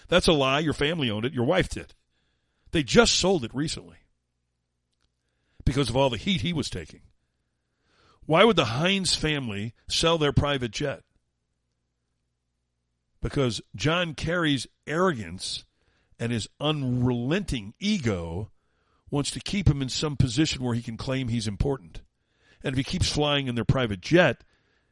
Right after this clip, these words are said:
even Biden might say, "Hey, we gotta stop this." That's how they lie. "I've never owned a private jet."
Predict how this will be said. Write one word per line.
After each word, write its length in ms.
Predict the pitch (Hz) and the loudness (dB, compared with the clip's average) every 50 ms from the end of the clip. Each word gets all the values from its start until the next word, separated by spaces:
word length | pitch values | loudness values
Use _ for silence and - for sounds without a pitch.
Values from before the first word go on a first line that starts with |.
| _ - | _ -4
even 280 | 170 156 127 131 120 101 | -2 0 0 0 0 2
Biden 280 | - 131 143 156 139 | 2 2 4 2 2
might 260 | 120 113 110 107 107 - | 0 -2 -2 -2 0 0
say, 160 | - 120 104 | -2 -2 0
"Hey, 160 | 113 120 107 | 0 0 2
we 140 | 101 113 110 | 2 0 0
gotta 160 | 110 95 87 | 0 -2 -2
stop 360 | - - - 110 101 95 - | -4 -4 -4 -4 -4 -4 -8
this." 380 | - - - - - - - - _ _ _ _ _ _ _ _ _ _ _ _ _ _ _ _ _ _ _ _ _ _ _ _ _ _ _ _ _ _ _ _ _ _ _ _ _ _ _ _ _ _ _ _ _ _ _ _ _ _ _ _ _ _ _ _ _ _ _ _ _ _ _ _ - | -12 -12 -8 -6 -6 -8 -8 -12 _ _ _ _ _ _ _ _ _ _ _ _ _ _ _ _ _ _ _ _ _ _ _ _ _ _ _ _ _ _ _ _ _ _ _ _ _ _ _ _ _ _ _ _ _ _ _ _ _ _ _ _ _ _ _ _ _ _ _ _ _ _ _ _ -8
That's 180 | - 165 175 - | -4 -4 -2 2
how 140 | - 202 190 | 4 4 6
they 140 | 165 156 139 | 6 6 4
lie. 420 | 127 123 127 135 120 82 76 - - _ _ _ _ _ _ _ _ _ _ _ _ _ _ - | 2 0 -2 -4 -6 -8 -10 -16 -20 _ _ _ _ _ _ _ _ _ _ _ _ _ _ -6
"I've 140 | 107 90 101 | -6 -2 2
never 240 | 123 143 151 151 135 | 2 4 4 4 4
owned 180 | 147 160 156 | 4 4 4
a 60 | 139 | 4
private 340 | - - 143 135 131 120 120 | 4 4 4 2 0 -2 -4
jet." 280 | - - 139 117 95 | -4 -2 -4 -4 -4